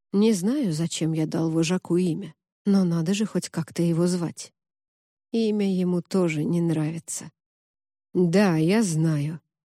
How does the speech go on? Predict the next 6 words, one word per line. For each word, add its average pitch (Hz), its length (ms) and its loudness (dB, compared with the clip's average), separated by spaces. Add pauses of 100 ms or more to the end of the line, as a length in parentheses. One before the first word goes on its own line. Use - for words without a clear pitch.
ежась 175 460 0
от 170 120 -2
зябкого 170 480 0
зимнего 180 480 0
воздуха, 190 500 -2
сажусь, 190 640 -4